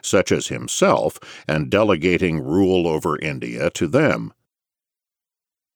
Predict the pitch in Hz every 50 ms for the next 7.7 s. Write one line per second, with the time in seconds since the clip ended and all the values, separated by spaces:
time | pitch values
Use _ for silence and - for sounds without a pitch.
0 | _ _ _ _ - 151 143 139 139 131 104 - 170 196 220 208 170 117 104 131
1 | 165 175 151 113 90 71 67 73 80 101 139 160 123 - 104 90 80 73 71 73
2 | 65 62 62 60 60 69 90 131 165 156 113 64 64 76 78 90 82 - - 85
3 | 65 62 64 64 65 69 90 107 117 117 113 110 - - - - - - 104 98
4 | 104 101 - - - - - 113 113 - 87 76 69 62 - - - - 143 147
5 | 147 117 85 69 60 123 - - - - - - 101 101 107 92 - 101 78 78
6 | 78 71 64 64 69 87 95 95 90 78 67 - 67 64 60 - 82 87 78 -
7 | - - - - 175 170 120 - - - - - -